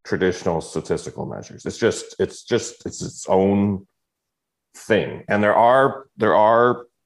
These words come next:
positions and there are players who are their own thing. I read a great story today about Kevin Durant. Kevin Durant goes against every modern basketball metric. His great art is the mid-range jumper. The mid-range jumper is not an efficient shot.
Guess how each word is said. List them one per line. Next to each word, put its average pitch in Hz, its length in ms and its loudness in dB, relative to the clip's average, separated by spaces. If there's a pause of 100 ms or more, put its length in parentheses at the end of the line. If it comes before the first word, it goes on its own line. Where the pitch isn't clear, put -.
(140)
positions 104 560 -2
and 113 100 2
there 131 80 4
are 131 160 4
players 147 560 2
who 120 60 -2
are 117 100 2
their 113 160 0
own 127 320 -2
thing. - 380 -6 (400)
I 240 60 4
read 294 100 6
a 131 40 4
great 110 200 2
story 110 220 0
today 95 180 0
about 123 180 -2
Kevin 170 240 0
Durant. 117 460 -4
Kevin 233 240 0
Durant 117 460 0 (760)
goes - 200 2
against 135 420 0
every 143 760 0
modern 110 800 0 (500)
basketball 104 840 0 (320)
metric. - 320 -4 (460)
His - 440 -2
great 135 300 2
art 107 260 4
is 90 100 -2
the 85 80 -8
mid-range 95 540 0
jumper. - 320 -8
The - 80 -10
mid-range 101 400 0
jumper 151 420 0
is - 300 -6
not 117 240 -2
an 95 60 -4
efficient - 360 -4
shot. - 300 -8